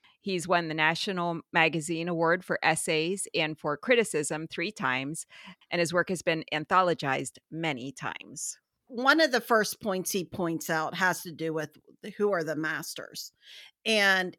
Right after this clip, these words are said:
Speaker 2: he says that he is surrounded by h-, them.
Speaker 1: Yeah.
Speaker 2: And he does find people who can teach him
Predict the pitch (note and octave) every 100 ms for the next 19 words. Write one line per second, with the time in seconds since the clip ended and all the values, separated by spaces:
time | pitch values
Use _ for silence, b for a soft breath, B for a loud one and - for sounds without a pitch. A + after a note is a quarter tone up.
0 | - - A3 G3+ G3+ F3+ - C#3 F#3 D#3
1 | - F#3 A3 A3+ F3+ C#3 A#2 A2+ E3 -
2 | D#3+ - - F3+ - B - C#3 D3 -
3 | C4 C4+ D#4 C#4 D#4+ D#4+ C#4 C#4+ C4 -
4 | D4 - A#3 C4 - A3 - D4+ - C4